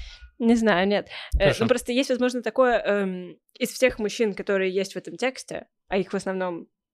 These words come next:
Speaker 1: два, по большому счету их два, да, Рафи и, э, немецкий боксер. <clears throat>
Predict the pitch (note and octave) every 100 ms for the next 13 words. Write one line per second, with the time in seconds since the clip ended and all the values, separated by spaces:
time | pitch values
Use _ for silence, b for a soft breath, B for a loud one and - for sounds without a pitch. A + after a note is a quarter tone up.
0 | _ F3+ E3 F3+ _ F#3 F3+ G3+ F#3 F3
1 | E3 E3+ E3+ D#3 F3 G#3 - F#3+ G#3+ G3
2 | - F3+ E3+ F3 E3+ F3 F3 F3 - F3
3 | - - - B B B B _ D4+ C#4+
4 | - - - A3 -